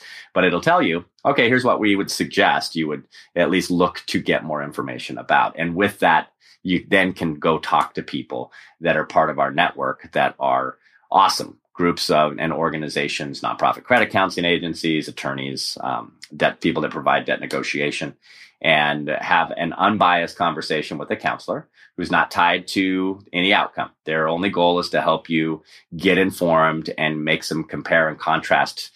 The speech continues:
efforts towards what's gonna fit for you to get out of, out of debt with your goals near and, and midterm, two, three, five years.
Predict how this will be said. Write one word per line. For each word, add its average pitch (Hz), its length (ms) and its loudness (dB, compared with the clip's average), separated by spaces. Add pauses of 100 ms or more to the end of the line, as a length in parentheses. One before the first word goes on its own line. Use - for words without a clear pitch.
(300)
efforts - 560 0
towards 76 480 -2
what's 76 180 -2
gonna 76 220 -2
fit - 340 0
for - 140 2
you 123 140 6
to 117 60 0
get 113 140 4
out 113 160 4
of, 110 300 -2
out 107 140 4
of 113 100 -4
debt 80 260 2 (220)
with 87 280 -2
your 87 100 0
goals 78 440 -2
near 78 220 -2
and, 76 160 -4 (100)
and 76 320 -6 (100)
midterm, 71 540 -2
two, 67 180 -4
three, 65 280 -8
five 64 320 -2
years. 57 240 -14